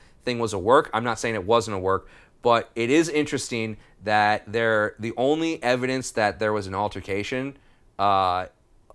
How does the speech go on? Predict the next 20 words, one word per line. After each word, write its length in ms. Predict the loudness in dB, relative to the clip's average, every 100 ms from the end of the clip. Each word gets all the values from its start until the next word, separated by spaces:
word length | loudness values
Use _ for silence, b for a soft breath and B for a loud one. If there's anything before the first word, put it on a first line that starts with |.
| -8
that 240 | -2 0
had 140 | -2 -2
happened 420 | 2 2 0 0
was, 300 | 0 0 -4
I 100 | -6
think 380 | -6 -6 -12 -2
Kenny 240 | -2 2
was 180 | 2 4
at, 320 | 4 4 0 B B -10
I 60 |
think, 140 | -6 -6
a 20 |
triple 340 | -4 -4 2
A 100 | 0
show 340 | 2 2 4 4
or 160 | 2
a 40 | 0
New 140 | -4
Japan 320 | -6 -4 -4
show, 440 | -2 0 2 2